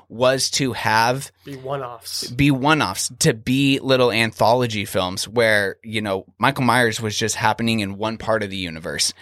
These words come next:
Speaker 1: And then in another part of the universe, you would have this evil man, like, trying to ruin Halloween for kids. And then Halloween four would be something else. This movie bombed and people hated it so much to where they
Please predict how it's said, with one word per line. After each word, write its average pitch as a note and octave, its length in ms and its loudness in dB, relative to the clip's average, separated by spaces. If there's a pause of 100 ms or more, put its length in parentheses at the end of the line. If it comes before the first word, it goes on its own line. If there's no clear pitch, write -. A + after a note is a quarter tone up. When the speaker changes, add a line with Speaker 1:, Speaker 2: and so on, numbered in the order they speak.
(160)
Speaker 1:
And B2 140 0
then A#2+ 160 4
in A#2 160 2
another A2+ 380 2
part G#2+ 160 0
of G#2 80 -4
the G#2 80 -6
universe, G2+ 440 -4
you A2+ 60 -4
would G2+ 100 -4
have A#2 280 0
this G2 200 -4
evil A2 260 -4
man, G#2 520 -2
like, E2+ 320 -8 (280)
trying A2+ 200 0
to G#2+ 80 -2
ruin A2+ 300 -2
Halloween A2 560 0
for G#2+ 140 -6
kids. G#2+ 420 0
And G2+ 120 -6
then G2+ 120 -4
Halloween A2 420 -2
four C#3 360 2
would A2 120 -2
be A2 140 -2
something A#2+ 360 0
else. A2+ 220 0
This B2+ 300 0
movie C3 400 2
bombed A#2+ 480 2
and G#2+ 120 -4
people G#2 220 -8
hated A2+ 340 0
it G#2 140 -4
so G#2+ 200 2
much A#2+ 340 0
to A2 80 -4
where G2 240 -2
they G2 200 -6